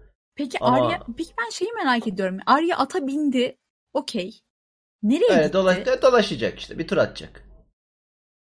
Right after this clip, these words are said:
Speaker 2: Öyle.
Speaker 1: Ya atın nasıl oraya geldiğini hiç anlamadım. O kargaşa çünkü
Speaker 2: Oo,
Speaker 1: insan
Speaker 2: sine-, sinematik.
Speaker 1: her yer yıkılmış.
Speaker 2: Wow effect. Huu diye böyle
Speaker 1: At
Speaker 2: o,
Speaker 1: sakin
Speaker 2: o,
Speaker 1: yani.
Speaker 2: o, oraya yok. At, at öyle. O ş-, şey yapma.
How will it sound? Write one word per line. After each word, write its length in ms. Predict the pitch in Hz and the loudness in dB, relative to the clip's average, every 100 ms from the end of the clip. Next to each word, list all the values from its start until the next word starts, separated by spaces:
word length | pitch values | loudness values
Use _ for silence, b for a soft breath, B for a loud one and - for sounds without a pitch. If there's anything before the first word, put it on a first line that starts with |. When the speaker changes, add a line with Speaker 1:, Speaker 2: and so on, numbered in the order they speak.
| _ _ - | _ _ -6
Speaker 2:
Öyle. 180 | 233 208 | -4 -2
Speaker 1:
Ya 60 | 226 | -2
atın 260 | 247 320 370 | -2 -2 -2
nasıl 200 | 359 381 | -2 -2
oraya 200 | 339 359 | 0 2
geldiğini 340 | 339 339 349 | 4 4 2
hiç 220 | 359 339 339 | -6 -6 -4
anlamadım. 440 | 302 320 285 220 | -2 -2 -2 0
O 100 | 233 | -2
kargaşa 460 | - 254 240 240 262 | 0 0 2 2 2
çünkü 100 | 247 | 4
Speaker 2:
Oo, 300 | 233 240 240 | 6 6 6
Speaker 1:
insan 280 | 226 202 202 | 6 6 6
Speaker 2:
sine-, 340 | 196 214 220 | 2 -2 -2
sinematik. 520 | 196 220 233 240 233 247 | -2 0 2 2 2 0
Speaker 1:
her 100 | 247 | -2
yer 80 | |
yıkılmış. 240 | 247 - 156 | -6 -4 4
Speaker 2:
Wow 300 | 202 247 240 | 6 8 8
effect. 480 | 202 196 139 123 - | 8 8 8 8 0
Huu 880 | - 330 302 285 262 247 226 214 156 | -4 -2 0 -2 -4 -8 -8 -6 0
diye 220 | 165 170 | 0 2
böyle 140 | 170 | 4
Speaker 1:
At 80 | 214 | 4
Speaker 2:
o, 160 | 196 208 | 6 6
Speaker 1:
sakin 400 | 220 277 - 311 | 6 4 0 -4
Speaker 2:
o, 120 | 285 | -2
Speaker 1:
yani. 540 | 214 190 185 180 185 - | -2 -2 -4 -8 -12 -6
Speaker 2:
o, 60 | 196 | -4
oraya 220 | 185 208 | 0 2
yok. 340 | 240 196 - - - - - _ _ - | 2 -2 -6 -18 -20 -20 -20 _ _ 2
At, 220 | 202 196 - - | 2 2 -6 2
at 200 | 247 247 | 2 6
öyle. 360 | 226 120 - - - - - - _ | 4 4 -4 -10 -20 -20 -20 -20 _
O 420 | - 202 208 - 190 - | -4 0 0 -2 -6 -14
ş-, 220 | - - 202 - - - - | -18 -16 -16 -18 -20 -20 -8
şey 180 | 240 | -2
yapma. 380 | 240 214 - - | 2 2 0 -16